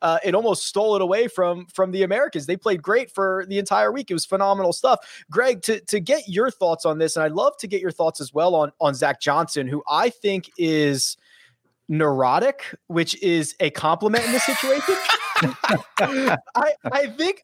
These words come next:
I think that is a compliment here because that is what I wa-, like. I want my captain to be, like, all in,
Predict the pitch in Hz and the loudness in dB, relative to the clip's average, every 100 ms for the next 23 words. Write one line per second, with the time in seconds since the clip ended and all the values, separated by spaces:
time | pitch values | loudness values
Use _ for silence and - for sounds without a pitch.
0 | - 262 247 359 381 339 285 254 392 294 | -2 -2 -2 -6 -2 0 0 -2 0 0
1 | - 285 202 196 185 135 170 226 185 220 | 0 -2 -4 -4 -6 -8 -6 -4 -2 0
2 | 285 302 277 269 240 233 196 - - - | 0 0 0 0 0 -2 -4 -4 -4 -2
3 | 226 294 285 226 214 - 175 175 - 156 | -2 0 -2 -6 -12 -8 -8 -8 -12 -16
4 | - 165 151 170 165 156 143 139 _ - | -10 -10 -6 -4 -2 2 2 0 _ -16
5 | - 180 262 240 208 202 | -2 2 4 4 4 2